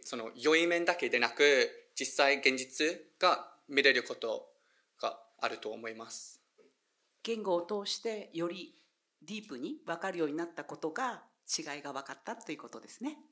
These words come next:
Speaker 1: そうですね、はい。
Speaker 2: はい、ありがとうございます。
Speaker 1: ありがとうございました。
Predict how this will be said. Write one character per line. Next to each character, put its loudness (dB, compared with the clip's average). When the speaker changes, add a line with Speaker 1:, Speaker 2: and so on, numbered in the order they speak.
Speaker 1:
そ 2
う 4
で -4
す -4
ね、 -10
は -4
い。 -8
Speaker 2:
は -8
い、 -10
あ -8
り -4
が 2
と 0
う 0
ご 0
ざ 2
い -4
ま -2
す。 -10
Speaker 1:
あ -2
り -2
が -6
と -20
う -20
ご -20
ざ -20
い -20
ま -20
し -12
た。 -16